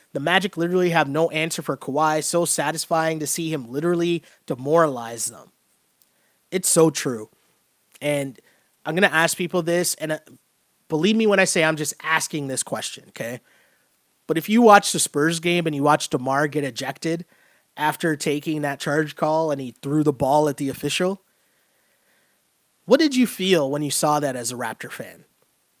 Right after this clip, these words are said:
Like, I'm, I'm just curious because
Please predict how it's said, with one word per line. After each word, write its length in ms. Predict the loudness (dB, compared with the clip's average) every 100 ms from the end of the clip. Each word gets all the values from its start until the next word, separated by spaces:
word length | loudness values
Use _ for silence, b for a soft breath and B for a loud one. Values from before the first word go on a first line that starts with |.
| _ _ _ 0
Like, 160 | 6
I'm, 160 | 6 6
I'm 160 | 6 6
just 180 | 4 2
curious 560 | 4 4 2 -6 -14 -14 b b b
because 560 | -6 2 2 2 0